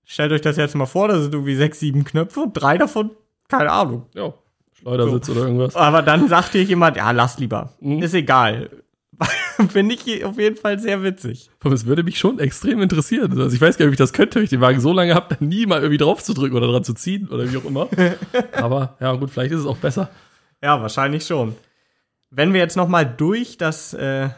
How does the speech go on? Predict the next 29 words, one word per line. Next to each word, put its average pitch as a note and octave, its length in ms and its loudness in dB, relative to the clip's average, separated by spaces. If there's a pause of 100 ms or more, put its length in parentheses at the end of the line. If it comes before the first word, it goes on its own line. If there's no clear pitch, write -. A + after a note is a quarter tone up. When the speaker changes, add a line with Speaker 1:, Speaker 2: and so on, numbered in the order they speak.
Speaker 1:
ja, A2+ 340 -6
doch C3+ 320 -10
sehr C#3 220 -6
dünne C#3+ 260 -4
Lenkrad C#3 420 -4
durchschauen, F3+ 440 -4
dann D3 120 -4
haben D3+ 140 -2
wir C#3+ 80 -4
einen C3 100 -8
guten F#3 240 -6
Blick F#3 160 -4
auf F3+ 160 -6
den B2 200 -6
Tacho. - 580 -4 (480)
Äh, C#3+ 200 -4
es C#3 140 -6
sind C3 220 -2
Jägerinstrumente, E3 1160 -4
steht B2+ 280 -12
zumindest B2+ 460 -6
dran. E3+ 340 -2 (420)
Ein C3 200 -6
relativ C#3+ 720 -2
klassischer F3+ 760 -4
Tacho, F#3 380 -4
also A#2+ 180 -4
jetzt A#2+ 200 -4
kein B2+ 500 -4